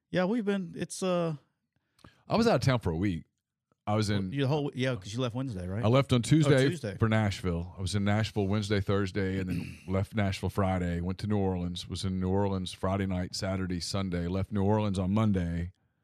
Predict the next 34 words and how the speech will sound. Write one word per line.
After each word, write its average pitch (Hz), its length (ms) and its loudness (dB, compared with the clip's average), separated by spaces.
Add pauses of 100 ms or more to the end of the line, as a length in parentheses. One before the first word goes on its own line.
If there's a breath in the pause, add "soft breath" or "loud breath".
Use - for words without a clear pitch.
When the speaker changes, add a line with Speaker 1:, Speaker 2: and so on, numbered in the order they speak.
(960)
Speaker 2:
had 98 100 -2
to 95 80 0
go 107 80 4
to 104 80 2
Hot 110 220 0
Springs 98 500 -2
yesterday. 82 640 -4
Speaker 1:
Yeah. 107 140 -8 (360)
Speaker 2:
Was 80 140 -8
in 90 100 -2
Hot 92 140 -2
Speaker 1:
Little 90 80 -6
Speaker 2:
Springs. - 200 -10
Speaker 1:
passport 131 440 -2 (120)
fiascos. 123 640 -2
Speaker 2:
Yep. - 60 -8
Was 90 140 0
in 98 100 -4
Hot 107 240 0
Springs 104 420 -2
until 90 480 0
almost 104 320 -2
one 92 320 0
yesterday, 85 480 -6
and 82 80 -4
then 85 80 -6
I 85 60 -4
got 82 160 -8
back. 87 220 -4 (1400 soft breath)
I 90 60 -4
was 95 100 2
a 107 60 -2
little 117 360 4
panicked. - 580 -6